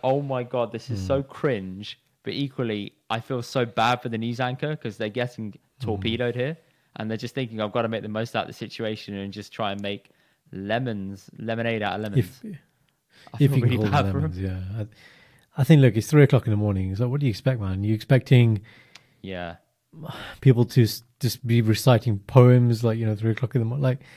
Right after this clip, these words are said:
Speaker 2: what type of people are gonna be there at three o'clock in the morning? Either you got people waking up early, you know,
Speaker 1: Pretty
Speaker 2: like,
Speaker 1: much.
Speaker 2: pray-, praying people. Okay, you got that sub-, subset. And then you got the people who haven't gone to sleep. And they're just like,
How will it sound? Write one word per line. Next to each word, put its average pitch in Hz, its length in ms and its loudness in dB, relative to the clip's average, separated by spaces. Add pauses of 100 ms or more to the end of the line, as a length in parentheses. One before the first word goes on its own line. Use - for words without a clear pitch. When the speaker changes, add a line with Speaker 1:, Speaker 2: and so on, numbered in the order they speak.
(140)
Speaker 2:
what 165 140 4
type 185 100 10
of 160 60 2
people 175 180 10
are 165 60 10
gonna 156 100 8
be 139 100 8
there 143 100 6
at 123 60 -2
three 143 120 6
o'clock 131 200 4
in 127 60 2
the 131 60 -2
morning? 147 140 6
Either 170 100 10
you 151 80 8
got 147 100 4
people 131 260 6
waking 127 220 4
up 120 80 2
early, 120 340 4 (540)
you 143 120 6
know, 123 120 8
Speaker 1:
Pretty 110 200 2
Speaker 2:
like, - 20 -8
Speaker 1:
much. 107 180 -4
Speaker 2:
pray-, 123 240 6
praying 127 320 6
people. 113 340 0 (220)
Okay, 113 140 -2
you 120 60 -2
got 117 100 0
that 120 240 -6
sub-, 101 320 -6
subset. 123 340 -4 (580)
And 110 120 0
then 113 60 6
you 120 40 6
got 120 40 4
the 107 60 -4
people 117 160 4
who 98 60 -6
haven't 113 180 4
gone 104 120 0
to 98 60 -10
sleep. 117 200 0 (260)
And 113 100 -6
they're 101 80 -2
just 98 260 -10
like, 107 180 -6